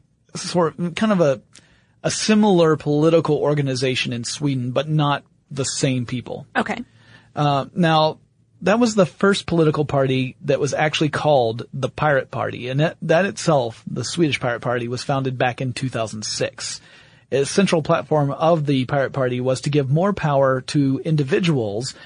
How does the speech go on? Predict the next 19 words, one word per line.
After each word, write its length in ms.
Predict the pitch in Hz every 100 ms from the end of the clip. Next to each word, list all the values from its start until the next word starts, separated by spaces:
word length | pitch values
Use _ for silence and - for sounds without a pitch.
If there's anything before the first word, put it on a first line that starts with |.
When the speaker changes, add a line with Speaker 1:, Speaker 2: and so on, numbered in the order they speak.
| - -
Speaker 1:
as 180 | 143 143
opposed 280 | 160 143 -
to 60 |
governments 680 | 131 196 180 113 113 - - - - _
and 180 | - 123
companies, 640 | 143 196 160 110 110 117 - _ _ _
to 120 | 170
use 260 | 165 196 190
the 100 | 196
internet 380 | 165 156 147
to 80 | -
communicate 520 | 151 165 165 147 139
freely 600 | - - 202 208 208 202
and 160 | - 143
share 360 | - - 156 139
with 220 | 127 117
one 160 | 120
another. 400 | 113 110 107 98
So, 320 | - - 160